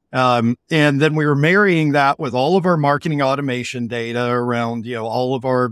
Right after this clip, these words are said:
<clears throat> emails that were being sent out, links being clicked on, forms being filled out, marrying it with all of our ad data. So what companies were engaging with, seeing our ads, stuff like that.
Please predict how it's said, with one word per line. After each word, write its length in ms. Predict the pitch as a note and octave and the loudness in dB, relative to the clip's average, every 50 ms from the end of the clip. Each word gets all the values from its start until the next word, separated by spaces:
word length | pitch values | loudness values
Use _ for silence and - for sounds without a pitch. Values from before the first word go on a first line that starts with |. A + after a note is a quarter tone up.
| - _ | -4 _
<clears throat> 80 | - F3 F3 F3+ - - - G3+ G3+ E3 D3+ - _ - | -6 -2 -2 -2 -2 0 0 0 0 0 -2 -6 _ 0
emails 340 | F3 F3 F3 F3 D#3+ D3 | 2 4 4 4 4 2
that 120 | D3+ D#3+ - | -2 -4 -6
were 80 | D#3+ | -4
being 200 | C#3+ D#3+ D#3+ D3+ | -2 0 0 0
sent 260 | C#3+ - D#3 D3 C3+ C3 | 0 -2 0 0 2 2
out, 280 | B2+ C3 C3 B2 - | 2 2 2 0 -2
links 200 | C3 C3+ B2+ - | -8 -14 -14 -12
being 180 | - D#3+ C#3 B2 | -12 -12 -12 -12
clicked 280 | - - C3+ A#2 - | -10 -8 -10 -8 -6
on, 200 | B2+ B2 B2 A#2 | -6 -4 -4 -6
forms 400 | - - B2+ C#3 C#3+ D3 C#3 - | -8 -8 -6 -4 -2 -2 -4 -4
being 240 | - D3 C#3+ C#3+ B2+ | -8 -10 -10 -10 -12
filled 300 | - C3 B2 A#2+ A#2+ A2 | -10 -8 -8 -6 -4 -2
out, 260 | A#2+ A#2+ A#2+ B2 A#2 _ _ _ _ _ _ _ _ - - | 0 0 0 0 -2 _ _ _ _ _ _ _ _ -2 0
marrying 340 | C#3+ D3 D#3+ D#3+ D#3 D#3 D3+ | 2 2 4 2 2 2 2
it 120 | D3+ D3 | 2 2
with 140 | C#3+ C3 A2+ | 0 -2 0
all 200 | C3 C#3 D#3 E3+ | 2 2 2 2
of 80 | D3+ C3+ | 2 2
our 180 | C#3 C3 A2+ - | 0 -2 -2 -2
ad 360 | - C3+ C#3 C#3+ D3+ D3+ C#3 B2 | 0 2 2 2 2 0 0 -4
data. 420 | B2+ A#2 A#2 A#2 A2+ B2 B2+ B2 | -6 -6 -6 -6 -6 -6 -6 -6
So 260 | - - B2+ A#2+ A2+ | -6 -6 -6 -6 -6
what 220 | A2 A#2+ B2+ - - | -6 -6 -8 -8 -8
companies 540 | - C#3 B2+ A#2 - C#3 C3+ C3 B2+ - C#3 | -10 -10 -10 -8 -4 -2 0 0 -2 -2 -4
were 160 | C3 A#2+ A#2+ | -6 -6 -6
engaging 540 | A2+ G#2+ A2 B2 B2+ C3 A#2+ G#2 B2+ B2+ A#2+ | -8 -6 -6 -6 -6 -6 -8 -8 -8 -8 -4
with, 180 | B2 B2 A2+ | -4 -4 -4
seeing 500 | - - - C3 B2+ C3 C3 B2+ B2+ B2+ | -4 -6 -6 -4 -2 0 0 0 0 -2
our 160 | B2 A#2+ A#2 A2+ | -2 -4 -2 0
ads, 360 | A2+ A#2+ A#2+ A#2 A#2 G#2 - | 0 0 0 0 -2 -4 -8
stuff 220 | - - G#2+ - | -10 -12 -12 -6
like 180 | G#2+ G#2 G2 - | -6 -6 -4 0
that. 320 | B2+ C3 C3+ C3+ C3 - | 2 4 4 4 2 0